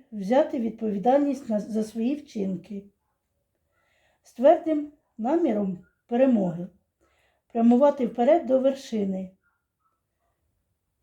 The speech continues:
Процвітання, до вершини процвітання та достатку у житті. Зараз саме час робити крок у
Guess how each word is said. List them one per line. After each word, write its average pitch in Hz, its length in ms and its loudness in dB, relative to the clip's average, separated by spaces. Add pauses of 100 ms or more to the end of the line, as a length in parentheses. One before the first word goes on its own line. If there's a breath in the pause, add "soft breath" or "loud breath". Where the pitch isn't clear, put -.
(3500 loud breath)
Процвітання, 254 1000 0
до 240 180 2
вершини 269 420 0
процвітання 247 760 0
та 262 160 -2
достатку 214 640 -6
у 247 200 -12
житті. 196 520 -10 (2000)
Зараз 285 540 4
саме 285 260 0
час 330 340 2
робити 247 420 -4
крок 294 420 -6 (120)
у 302 280 -8